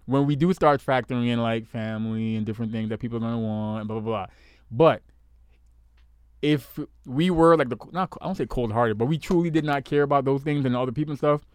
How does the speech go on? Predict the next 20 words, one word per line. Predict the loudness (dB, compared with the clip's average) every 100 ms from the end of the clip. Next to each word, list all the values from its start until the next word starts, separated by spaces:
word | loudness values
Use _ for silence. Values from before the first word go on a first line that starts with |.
| _ _ _
we | 0 2
both | 8 8 8
would | 4 6
be | 4
okay | 4 2 -2 -2 -4 -8 -16 -20 -20 -20 -20 -20 -4
or | -2
comfortable | 2 2 4 2
with | 2
just | -2 -4 -18 -12
going | -4 -2 0
downtown | 0 0 0
literally | 0 0 -2
right | -6 -2 0 0
now. | 0 -2 0 -2 -2
<laughs> | -4 -4 -18 -20 -20 -20 -20 -20 -16 -4
You | 0
know | 4 6
I'm | 6 4
right, | 0 2
but | -2